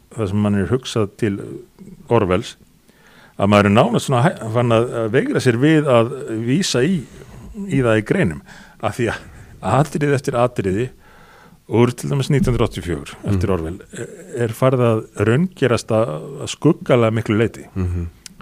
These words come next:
Speaker 1: Bara til að nefna eitt dæmi, þetta með, með nýmálið, nýlenskuna.
Speaker 2: Mhm.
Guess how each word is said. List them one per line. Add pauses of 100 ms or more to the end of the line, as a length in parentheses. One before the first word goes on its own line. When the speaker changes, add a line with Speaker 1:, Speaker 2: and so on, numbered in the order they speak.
(240)
Speaker 1:
Bara
til
að
nefna
eitt
dæmi, (800)
þetta
með, (920)
með
nýmálið,
nýlenskuna.
Speaker 2:
Mhm.